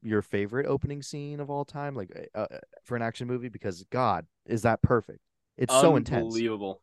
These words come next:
Speaker 2: Unbelievable when the, when they find the bodies in the walls.
Speaker 1: Well,
Speaker 2: I
Speaker 1: not,
Speaker 2: mean
Speaker 1: so going
Speaker 2: <laughs>
Speaker 1: backwards, going backwards, just starting with the black screen that says Sicario is,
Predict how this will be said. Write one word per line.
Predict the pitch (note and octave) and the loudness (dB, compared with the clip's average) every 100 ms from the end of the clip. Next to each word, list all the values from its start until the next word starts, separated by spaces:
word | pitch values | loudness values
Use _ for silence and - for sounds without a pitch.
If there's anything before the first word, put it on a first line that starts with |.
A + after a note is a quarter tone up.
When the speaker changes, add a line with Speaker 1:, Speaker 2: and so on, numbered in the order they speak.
| _ - | _ -2
Speaker 2:
Unbelievable | C3 C#3 B2 A#2+ G#2+ G#2 | 0 0 0 0 -2 -4
when | A2 A2+ | -4 -2
the, | A2 A2 | -2 -2
when | - A2+ | -4 -6
they | A2+ | -6
find | - G#2+ G#2+ | -4 -4 -4
the | G#2 | -2
bodies | G2+ G#2 G2+ | -2 -2 -4
in | G2+ | -8
the | G2 | -10
walls. | F#2 F#2 C#3+ | -6 6 10
Speaker 1:
Well, | D3+ D3 | 10 8
Speaker 2:
I | |
Speaker 1:
not, | E3+ | 2
Speaker 2:
mean | - | 2
Speaker 1:
so | D#3+ | 0
going | B2+ - D3 E3 | 0 2 2 2
Speaker 2:
<laughs> | A#2 | 2
Speaker 1:
backwards, | G#2+ D3+ G#2 - | 0 0 -2 -4
going | A#2 C3+ | -2 0
backwards, | A#2 A#2 F#2 - | 2 0 -2 -4
just | A#2 B2 | -2 -2
starting | - A#2 B2 C3 | 2 4 4 2
with | A2+ | -2
the | G2 | -4
black | F#2 F2 - | -4 -6 -6
screen | - G2 G2 | -8 -6 -4
that | G2 E2 | -4 -6
says | - F#2 E2+ - | -4 -4 -4 -6
Sicario | F#2 - F#2 F#2+ G2 F#2+ F2 | -6 -2 0 2 0 2 0
is, | - | -2